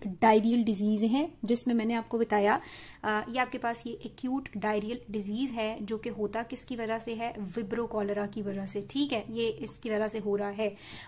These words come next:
और इसके क्या features हैं कि इसमें होता क्या है बेटे, इसमें आपको बहुत ज्यादा whitery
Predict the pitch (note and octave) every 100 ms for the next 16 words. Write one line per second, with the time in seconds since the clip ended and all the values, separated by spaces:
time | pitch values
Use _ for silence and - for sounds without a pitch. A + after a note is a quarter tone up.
0 | - A#3 A#3+ B3 - C#4 C#4 A#3+ B3 C4
1 | A#3 G#3+ C4 A#3+ A#3+ A#3 A#3+ B3 A3+ G#3+
2 | G#3 G#3+ G#3 G3 A3 A3+ B3+ - A#3+ G#3
3 | A#3+ G#3 A3 A3 A3 G#3 G#3 G#3 G#3+ G#3
4 | A#3+ A#3+ B3+